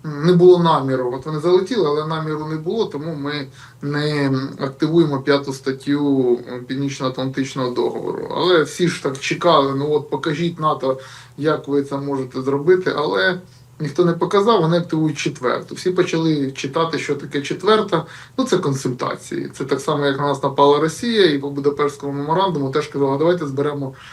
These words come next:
консультації». Да? І в нас так виходить, що, е, ці консультації ні до чого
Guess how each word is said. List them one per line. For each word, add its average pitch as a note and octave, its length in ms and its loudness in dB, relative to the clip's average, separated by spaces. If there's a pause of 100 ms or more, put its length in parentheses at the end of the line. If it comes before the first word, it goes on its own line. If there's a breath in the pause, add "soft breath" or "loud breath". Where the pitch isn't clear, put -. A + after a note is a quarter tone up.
(260 loud breath)
консультації». C3+ 840 -4
Да? C3 360 -4
І B2 200 -4
в B2+ 80 -10
нас C#3 200 -2
так C3 220 -6
виходить, C3 400 0
що, B2+ 180 -4 (840)
е, C3 680 0
ці - 100 -6
консультації D3+ 600 0
ні C#3+ 100 -2
до C#3+ 160 -4
чого C#3 360 0